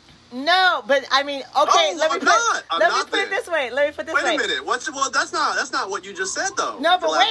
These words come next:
Speaker 1: wait, I'm about to
Speaker 2: fifty
Speaker 1: say
Speaker 2: minutes.
Speaker 1: something that, that tells you about this. Now, I didn't
Speaker 2: Okay.
Speaker 1: say you gotta run and go tell it every time you got a piece of information.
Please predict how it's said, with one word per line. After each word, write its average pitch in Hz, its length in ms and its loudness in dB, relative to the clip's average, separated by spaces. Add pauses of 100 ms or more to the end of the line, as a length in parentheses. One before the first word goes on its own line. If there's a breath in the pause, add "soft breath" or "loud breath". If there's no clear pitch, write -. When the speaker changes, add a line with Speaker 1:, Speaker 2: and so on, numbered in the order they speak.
Speaker 1:
wait, 240 120 -12
I'm 254 80 2
about 302 220 2
to - 60 -8
Speaker 2:
fifty 311 120 -10
Speaker 1:
say 320 60 0
Speaker 2:
minutes. 392 160 0
Speaker 1:
something 294 260 -4
that, 240 240 -4
that 233 220 -4
tells 311 320 -4
you 262 40 -8
about 226 240 -4
this. 165 200 -10 (120)
Now, 233 280 0 (160)
I 277 160 2
didn't 370 220 -8
Speaker 2:
Okay. - 40 -10
Speaker 1:
say 294 360 0 (100)
you 240 120 -10
gotta 254 240 0
run 240 200 0
and 233 100 -8
go 220 80 -4
tell 277 300 -2
it 202 200 -2
every 226 200 -4
time 226 200 -4
you 220 80 -10
got 214 200 0
a - 20 -6
piece 247 180 -12
of 214 60 -12
information. 196 640 -6